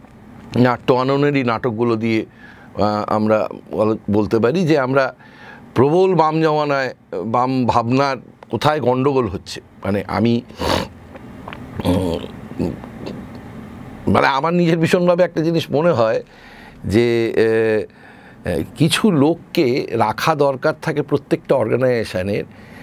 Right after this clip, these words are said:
মানে তারা থাকবে যে তোমার কাজই হবে হচ্ছে আমাকে সমালোচনা করা। হ্যাঁ, কারণ তা না হলে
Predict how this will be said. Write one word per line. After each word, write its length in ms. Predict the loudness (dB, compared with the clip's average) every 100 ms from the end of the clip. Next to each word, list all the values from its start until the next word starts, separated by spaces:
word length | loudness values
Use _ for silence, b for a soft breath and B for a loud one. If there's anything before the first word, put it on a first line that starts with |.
| B
মানে 140 | 0 2
তারা 420 | 0 2 2 -2 -6 -8
থাকবে 580 | 0 2 4 2 2 -2 -10 B B B
যে 120 | -4 -2 2
তোমার 300 | 4 2 0
কাজই 520 | 0 0 2 2 4
হবে 220 | 4 4
হচ্ছে 220 | 4 2
আমাকে 180 | 0 0
সমালোচনা 480 | -2 -2 -2 -4 -12
করা। 180 | -14 -16 -18 -18 -14 -12 -6 -6 -6 -12 B B B B B B -2
হ্যাঁ, 300 | 0 2 -2 0
কারণ 360 | 2 2 2
তা 260 | 2 2 2
না 160 | 0 2
হলে 440 | 2 4 2 2